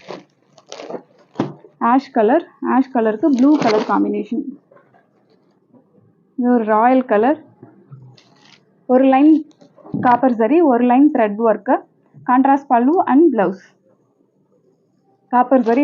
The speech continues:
நல்லா எடுத்து கொடுக்கும் கலருக்கு. சூப்பர் கலர் காம்பினேஷன்.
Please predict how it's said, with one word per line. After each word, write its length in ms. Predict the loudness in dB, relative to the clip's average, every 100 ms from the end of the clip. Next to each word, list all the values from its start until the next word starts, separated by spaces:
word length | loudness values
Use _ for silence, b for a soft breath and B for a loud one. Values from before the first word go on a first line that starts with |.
| 0
நல்லா 200 | 0 0
எடுத்து 180 | -2 -4
கொடுக்கும் 280 | -4 -4 -6 -10 -4
கலருக்கு. 400 | -4 -4 -4 -6 -8 -20 -20 -20 _ _ _ _ -20 -14
சூப்பர் 320 | -2 0 2
கலர் 200 | 0 -2 -4
காம்பினேஷன். 540 | -6 -6 -8 -10 -14